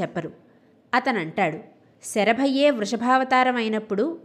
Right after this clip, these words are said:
నేను గరుడాళ్వారి పూర్ణావతారం కాకపోతే కావచ్చును కాని, వారి యొక్క అత్యల్పాంశ వల్లనైనా జన్మించి ఉండకూడదా? గరుడాళ్వారు వారి నఖముల యొక్క తేజస్సు నా యందు ఆవిర్భవించి ఉన్నది కాబట్టే శరభయ్యను ఇలా చీల్చి పేల్చుతున్నాను."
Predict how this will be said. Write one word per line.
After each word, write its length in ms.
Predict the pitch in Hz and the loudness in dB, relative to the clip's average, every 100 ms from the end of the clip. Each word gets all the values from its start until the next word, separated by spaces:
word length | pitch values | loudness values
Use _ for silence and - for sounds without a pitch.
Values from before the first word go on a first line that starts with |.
| - | -8
నేను 300 | 214 254 254 | 0 2 2
గరుడాళ్వారి 760 | 185 180 202 247 262 262 269 | 0 0 4 4 4 4 2
పూర్ణావతారం 840 | 277 196 208 233 254 247 254 254 254 | 0 -4 -4 -2 -2 0 2 2 0
కాకపోతే 580 | 233 208 220 247 247 262 | -2 -2 -2 -4 -4 -4
కావచ్చును 560 | 233 196 208 220 233 | 2 2 0 -4 -6
కాని, 480 | 233 202 208 214 190 - - _ _ _ _ | -2 0 0 -2 -4 -10 -20 _ _ _ _
వారి 240 | 220 247 269 | 2 4 4
యొక్క 260 | 254 254 | 0 2
అత్యల్పాంశ 720 | 247 233 - 247 254 269 269 262 | 2 0 0 -2 2 0 0 -2
వల్లనైనా 540 | 254 247 247 240 240 277 | 2 2 2 2 0 0
జన్మించి 480 | 226 202 226 240 269 | 0 -2 -2 0 0
ఉండకూడదా? 680 | 240 240 240 233 220 180 - - _ _ _ 170 175 | 0 0 2 2 2 0 -4 -18 _ _ _ -8 -2
గరుడాళ్వారు 680 | 170 185 226 240 247 247 | 0 2 4 4 4 4
వారి 300 | 247 247 247 | 6 4 4
నఖముల 380 | 214 170 214 233 | 0 -4 -2 2
యొక్క 260 | 240 233 240 | 2 2 0
తేజస్సు 520 | 233 175 175 220 254 | 0 0 2 0 0
నా 160 | 233 220 | 2 2
యందు 260 | 185 196 | 2 2
ఆవిర్భవించి 800 | 220 165 180 190 220 226 226 240 | 2 2 2 -2 -2 -4 -2 -2
ఉన్నది 300 | 214 208 208 | -2 -2 -2
కాబట్టే 680 | 220 202 196 202 202 190 190 - - _ | 0 2 0 0 0 0 -4 -14 -20 _
శరభయ్యను 600 | - 226 233 262 277 269 | -2 2 2 2 2 2
ఇలా 380 | 285 208 220 262 | 0 0 2 2
చీల్చి 440 | 277 233 233 247 294 | 2 0 -2 0 0
పేల్చుతున్నాను." 920 | 202 208 214 240 185 165 151 151 | 4 2 2 -2 0 0 -2 -6